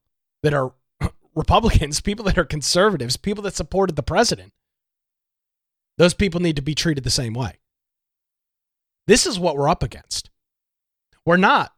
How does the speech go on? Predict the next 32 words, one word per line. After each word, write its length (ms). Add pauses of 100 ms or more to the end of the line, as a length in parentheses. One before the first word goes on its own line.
just 200
fighting 320
against 320
people 240
like 160
Liz 220
Cheney 420 (420)
in 80
the 100
Republican 440
Party. 180
We're 120
not 180
just 160
fighting 260
against 300
people 180
like 160
Mitch 240
McConnell 380
in 60
the 80
Republican 440
Party. 300 (1400)
We're 80
fighting 240
against 300
this 160
on 80
the 120
other 140
side. 360